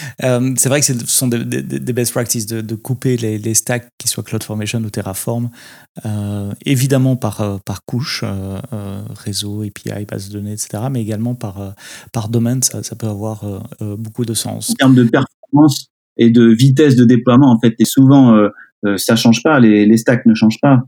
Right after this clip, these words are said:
Speaker 2: Il y a, il y a très peu d'éléments dans la stack qui changent. Mais le fait d'aller contrôler, euh,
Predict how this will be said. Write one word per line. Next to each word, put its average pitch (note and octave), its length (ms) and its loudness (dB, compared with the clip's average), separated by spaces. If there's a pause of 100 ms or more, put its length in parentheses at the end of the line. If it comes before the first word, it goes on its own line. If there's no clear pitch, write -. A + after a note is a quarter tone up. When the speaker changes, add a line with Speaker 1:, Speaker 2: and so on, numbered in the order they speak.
(120)
Speaker 2:
Il G#2+ 60 2
y G2+ 40 2
a, G2+ 120 2
il F#2+ 60 0
y G#2 60 2
a G2+ 60 2
très A#2 180 0
peu B2 160 4
d'éléments A2+ 400 6
dans G#2 100 6
la G2 100 0
stack - 240 -2
qui A#2 80 6
changent. - 320 4 (360)
Mais C3 160 8
le C#3 120 6
fait C#3 240 4
d'aller B2 400 6
contrôler, B2+ 640 4
euh, G2+ 240 4